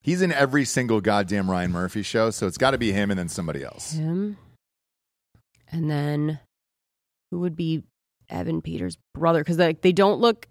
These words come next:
Speaker 2: exactly alike. Has
Speaker 1: Right.
Speaker 2: to be someone that's kinda shorter, stockier.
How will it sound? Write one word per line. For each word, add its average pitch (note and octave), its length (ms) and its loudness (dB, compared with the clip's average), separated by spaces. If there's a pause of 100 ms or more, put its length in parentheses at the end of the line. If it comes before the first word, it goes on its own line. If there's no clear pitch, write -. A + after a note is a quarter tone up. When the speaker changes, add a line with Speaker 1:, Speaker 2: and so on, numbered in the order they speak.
Speaker 2:
exactly E3 480 2
alike. C#3+ 360 0 (280)
Has A#3 120 6
Speaker 1:
Right. G3+ 140 6
Speaker 2:
to G#3 80 6
be F#3+ 200 2
someone F3 400 4
that's - 340 0 (240)
kinda E3+ 300 4
shorter, D#3 440 2
stockier. C#3+ 760 2